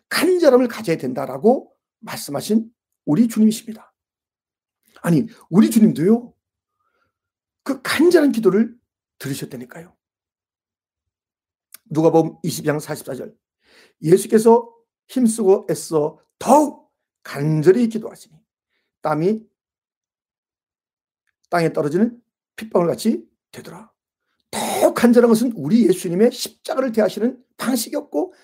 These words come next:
삶의 방식이에요. 그 간절함을 가르쳤어요. 더욱 간절한 것. 우리 삶이 간절해야 된다는 것을.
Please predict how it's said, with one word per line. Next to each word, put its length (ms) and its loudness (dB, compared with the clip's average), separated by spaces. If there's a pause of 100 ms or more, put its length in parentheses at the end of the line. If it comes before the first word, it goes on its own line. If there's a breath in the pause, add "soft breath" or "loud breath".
삶의 440 -2
방식이에요. 580 -4 (2500)
그 100 0
간절함을 540 4
가르쳤어요. 600 -8 (1080)
더욱 260 2
간절한 440 -4
것. 140 -20 (540 soft breath)
우리 180 4
삶이 300 0
간절해야 480 2
된다는 300 0
것을. 200 -16